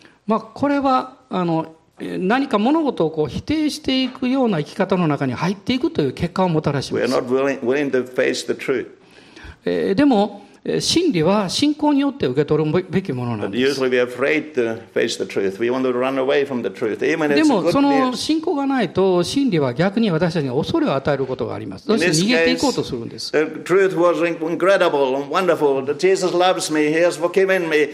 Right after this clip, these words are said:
Speaker 2: He wants to give me a second chance, but Peter wa-, didn't want to receive it, didn't believe it. He was in denial.
Speaker 1: まあ、本当は真理の中には、えー、ペテロに対して、「イエス様、私はあなたを許してるよ、あなたを愛してるよ」ということがあったんですけど、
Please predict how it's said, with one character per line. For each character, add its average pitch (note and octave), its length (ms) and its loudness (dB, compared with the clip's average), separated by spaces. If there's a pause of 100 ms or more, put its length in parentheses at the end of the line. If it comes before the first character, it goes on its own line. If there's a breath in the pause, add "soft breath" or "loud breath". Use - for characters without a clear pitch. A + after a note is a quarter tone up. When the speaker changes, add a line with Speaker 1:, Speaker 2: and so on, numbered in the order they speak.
(200 loud breath)
Speaker 2:
He F3+ 340 2
wants F3+ 200 2
to F3+ 160 2
give F3+ 140 2
me F#3+ 100 2
a F3 40 6
second F3+ 360 2
chance, F#3 420 2
but D#3+ 160 0
Peter F3+ 260 4
wa-, F3 380 -2
didn't F3+ 260 0
want F#3 140 2
to F3+ 80 2
receive F3 400 2
it, D#3 160 -2
didn't F3+ 220 0
believe F3+ 360 2
it. A#2+ 200 -6
He D3+ 80 -4
was D3+ 180 -2
in D#3 100 -2
denial. E3 140 0
Speaker 1:
ま A3 140 2
あ、 G3 40 2
本 C#4 160 4
当 D4+ 120 2
は C#4 160 4
真 D#4 260 0
理 G#3 100 0
の E3 120 2
中 C#3 260 0
に A#2+ 140 0
は、 D3 320 0 (260 loud breath)
え C#3 120 0
ー、 C3 40 -6
ペ E3+ 120 0
テ F3 100 2
ロ D#3+ 100 2
に D3+ 60 2
対 D#3+ 200 0
し D#3 40 -6
て、 D#3 80 0
「イ - 20 2
エ F3+ 80 2
ス F#3 60 -6
様、 E3+ 200 0
私 F3+ 260 0
は G3 60 2
あ - 40 -2
な G#3 80 -4
た G3+ 80 0
を - 20 2
許 G#3 180 0
し - 100 -4
て A3 120 0
る A3 60 0
よ、 G#3+ 80 2
あ - 20 0
な A3+ 140 -4
た G3 100 0
を F#3+ 60 4
愛 G3+ 100 2
し G3+ 60 -12
て A#3+ 100 -4
る A3+ 80 -2
よ」 D4 160 2
と C4 100 -2
い G3 40 6
う F#3+ 40 2
こ F#3+ 80 2
と F3 100 -2
が D#3 100 2
あ - 20 -2
っ D#3+ 60 -6
た G#3 100 0
ん E3 60 2
で A#2+ 100 0
す - 100 -8
け A#2 120 -4
ど、 F3+ 200 0